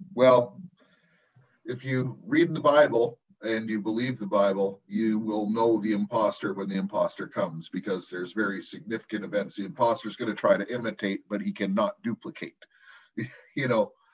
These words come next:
uh, not, not to the extent where God will do it. So listen, thank you so much for being on Right On Radio today. And to the audience, uh, just remember to keep us all in your prayers, and include Shalom Girl in your prayers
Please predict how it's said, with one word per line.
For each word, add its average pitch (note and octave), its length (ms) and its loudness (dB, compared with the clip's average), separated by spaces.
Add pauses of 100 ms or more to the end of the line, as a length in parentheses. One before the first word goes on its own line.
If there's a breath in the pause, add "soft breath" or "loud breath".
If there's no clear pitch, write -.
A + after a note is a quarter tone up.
(180)
uh, G2+ 280 6
not, A#2 380 0
not A2+ 280 0
to A2 60 -6
the A2 100 2
extent G#2+ 460 0
where G2+ 240 -2
God G2 440 -4
will F2+ 180 -6
do E2+ 220 -8
it. F2 120 -12
So G2+ 340 -4 (420 soft breath)
listen, D3+ 460 -2 (420)
thank E3+ 300 4
you D#3+ 80 -4
so D3+ 200 -2
much G#2 260 0
for G#2 120 -8
being G2+ 240 2
on F#2 180 0
Right F2+ 240 0
On F2+ 200 -2
Radio F2+ 360 -2
today. F2+ 440 -4 (100)
And G#2+ 160 -4
to C3+ 100 -4
the B2 200 2
audience, A#2 680 2 (240)
uh, F#2+ 240 0 (140)
just - 260 -6 (540 soft breath)
remember C#3 260 0
to A2+ 80 0
keep A#2+ 300 -4
us G#2+ 160 -4
all G#2+ 180 8
in G#2 60 2
your G2+ 100 0
prayers, A2 340 0
and D3+ 80 -8
include E3+ 300 -6
Shalom D3+ 380 0
Girl G2 360 -2 (100)
in G#2+ 100 -2
your G2 140 -4
prayers F2+ 560 -4